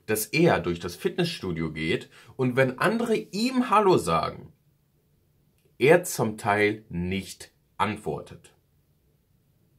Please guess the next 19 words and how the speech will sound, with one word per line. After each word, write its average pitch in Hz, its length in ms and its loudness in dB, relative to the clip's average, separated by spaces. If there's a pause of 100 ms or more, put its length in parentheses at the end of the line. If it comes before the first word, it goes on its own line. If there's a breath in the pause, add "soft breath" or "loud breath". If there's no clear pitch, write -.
(1700 loud breath)
Das 123 140 -2
heißt, 175 300 6
während 175 500 0
er 220 200 2
selber 175 400 0
denkt, 180 500 0 (760)
die 123 100 -2
anderen 143 240 2
sind 139 140 0
alle 135 180 2
böse 139 320 0
und 131 80 0
unfreundlich 123 840 -2
und 107 200 -6
darum 110 280 2
denken 117 340 0
sie, 107 280 -2
dass, 104 320 -2
äh, 95 300 0